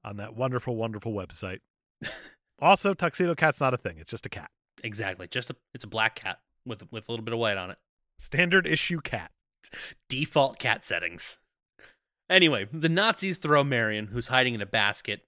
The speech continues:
Speaker 2: into the back of a truck. So Indy shoots the driver, and of course the truck crashes and tips over.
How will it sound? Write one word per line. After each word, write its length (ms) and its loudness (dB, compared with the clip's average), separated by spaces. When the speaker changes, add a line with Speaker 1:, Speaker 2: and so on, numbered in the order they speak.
Speaker 2:
into 220 -2
the 60 -2
back 260 2
of 40 -10
a 40 -10
truck. 420 -6
So 140 -2
Indy 240 -2
shoots 300 0
the 100 -6
driver, 360 2
and 80 2
of 80 -8
course 240 4
the 80 -14
truck 260 -2
crashes 420 0
and 100 -12
tips 280 -4
over. 300 -4